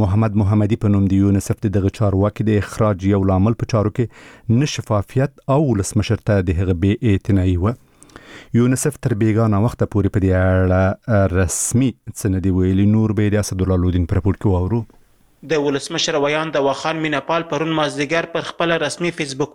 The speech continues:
Speaker 2: پاڼه یوازې دومره لیکلي چې ولسمشر تر څلرویشتو ساعتونو پورې د یونیسف د پولیو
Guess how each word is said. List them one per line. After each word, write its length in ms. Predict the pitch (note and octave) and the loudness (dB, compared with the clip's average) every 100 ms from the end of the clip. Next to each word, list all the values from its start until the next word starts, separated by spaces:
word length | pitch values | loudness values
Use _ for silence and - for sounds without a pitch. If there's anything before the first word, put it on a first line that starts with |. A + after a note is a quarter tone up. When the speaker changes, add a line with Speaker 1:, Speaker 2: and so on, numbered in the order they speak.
| E3+ | -4
Speaker 2:
پاڼه 180 | E3+ F3+ | -2 0
یوازې 440 | D#3+ D3+ E3 D#3 D3 | 0 0 -2 -2 -4
دومره 180 | E3+ E3 C#3 | -2 -2 -2
لیکلي 320 | - F#3 F#3+ | -2 -4 -4
چې 480 | - G3+ G3 - _ - | -2 -2 -4 -14 _ -2
ولسمشر 560 | F3+ F3+ G3+ G3 G3 G3 | -2 -2 -4 -4 -2 -4
تر 100 | G3 | -6
څلرویشتو 640 | E3+ F3 F3 G3 F#3 - F3 | -4 -2 0 0 0 -2 -4
ساعتونو 340 | F3 E3 F#3+ F#3 F#3 | -4 -4 -4 -4 0
پورې 260 | F#3 F3+ | 0 0
د 100 | E3 | 0
یونیسف 360 | D#3 D3+ E3+ F3 E3 | 0 0 -2 -4 -2
د 80 | D#3+ | -2
پولیو 260 | D#3 D3+ | -2 2